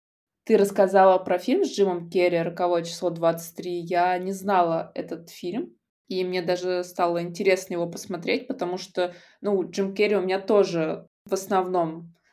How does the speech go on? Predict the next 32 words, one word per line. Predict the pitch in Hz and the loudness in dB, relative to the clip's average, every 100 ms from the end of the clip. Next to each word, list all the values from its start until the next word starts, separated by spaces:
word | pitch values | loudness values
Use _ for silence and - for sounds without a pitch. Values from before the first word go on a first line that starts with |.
| _ | _
ассоциируется | 196 - 185 - 202 175 170 170 165 | -6 -6 -8 4 6 6 2 -6 -8
с | - - 170 | -8 -4 -2
фильмами, | 170 214 185 170 165 170 | -2 -2 0 -2 -4 -6
которые | 185 175 170 165 | -8 -2 0 0
про | 170 175 | 0 0
юмор, | 190 277 349 311 269 | 2 0 0 -2 -4
про | 190 170 165 | 0 0 0
такое | 175 - 165 | -4 -4 -4
дурачество. | 170 180 226 359 262 - - 190 190 - - | -2 2 0 0 -6 -8 -4 -4 -4 -8 -6
Но | 196 | 0
на | 196 | 0
самом | 202 220 196 | 0 0 0
деле | 185 233 | 2 4
в | 277 | 4
его | 190 190 | 4 2
фильмографии, | 190 185 185 180 180 175 262 - 214 190 175 175 170 165 170 | 2 -4 -4 0 4 4 4 0 0 2 0 0 -4 -6 -6
ну, | 180 175 | -8 -2
есть | 180 175 - | -2 -2 -4
фильмы, | 185 220 226 | -2 -2 -2
которые | 160 170 170 170 165 165 | -4 -2 0 0 -2 -4
такие | - - 170 | -10 -8 -8
серьезные, | 165 180 170 165 202 226 214 170 170 - _ | -4 -4 0 0 0 -2 -6 -6 -8 -14 _
и | - | -8
я | 180 180 170 170 | -6 -2 4 4
до | 165 185 | 4 -2
сих | - 202 - | -6 -10 2
пор | 196 165 | 2 2
не | 160 | -4
посмотрела | 170 175 - 185 180 190 170 165 | -6 -8 -4 -6 -2 -2 -2 -2
фильм, | 170 190 226 285 269 _ _ | -6 -6 -4 -4 -6 _ _
который | 175 165 175 175 | -8 -2 0 0
называется, | 170 170 170 175 185 196 190 - 175 170 | -4 -6 0 2 4 2 -2 -4 -4 -6